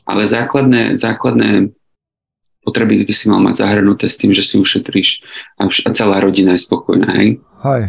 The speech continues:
Speaker 2: ale akože toto je také veľmi
Speaker 1: Mhm.
Speaker 2: relatívne stále, keď sa bavíš o peniazoch, že čo je to, čo je základná potreba. Ja viem, že zaplatiť základné účty a to všetko,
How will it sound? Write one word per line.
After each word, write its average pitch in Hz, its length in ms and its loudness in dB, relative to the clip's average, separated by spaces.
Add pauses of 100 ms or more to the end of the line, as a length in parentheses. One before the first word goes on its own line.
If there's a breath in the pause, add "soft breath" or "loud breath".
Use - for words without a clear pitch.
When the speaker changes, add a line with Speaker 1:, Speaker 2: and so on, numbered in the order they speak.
(120)
Speaker 2:
ale 127 220 2
akože 143 260 -2
toto 202 200 0
je 185 100 4
také 131 200 0
veľmi 131 260 4
Speaker 1:
Mhm. 135 60 4
Speaker 2:
relatívne 107 420 2
stále, 110 320 2
keď - 140 -12
sa - 80 -8
bavíš 92 300 -2
o - 60 -10
peniazoch, 90 380 -2
že 85 140 -6
čo 120 240 0
je 117 100 4
to, 107 180 -2
čo 107 180 -2
je 110 100 2
základná 95 420 -2
potreba. 98 360 -4
Ja 98 100 2
viem, 123 160 2
že 101 120 -2
zaplatiť 101 400 -2
základné 98 340 0
účty 101 320 -4
a 101 80 -2
to - 120 -4
všetko, 123 520 -2